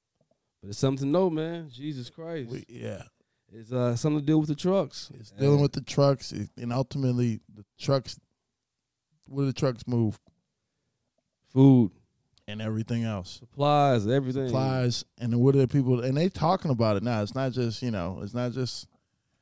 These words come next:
Speaker 2: you know, us or some, you know, it's conspiracy. It, it, they, you know, C N B C, M S N B, even the mainstream new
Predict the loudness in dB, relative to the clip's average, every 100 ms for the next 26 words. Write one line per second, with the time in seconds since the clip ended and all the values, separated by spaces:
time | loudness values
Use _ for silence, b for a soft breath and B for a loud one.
0 | _ -8 -4 0 2 2 0 0 0 -2
1 | -2 -4 -2 -2 0 0 0 -2 -4 -8
2 | -8 -6 -2 0 0 -4 -8 _ -8 -8
3 | -6 -6 -6 -6 -4 -4 -2 -4 -2 -2
4 | -2 -2 -4 -4 -2 -2 -4 -6 -10 -10
5 | -6 -6 -6 -6 -6 -6 -6 -6 -6 -4
6 | -4 -4 -4 -4 -4 -6 -6 -4 -4 -2
7 | 0 -2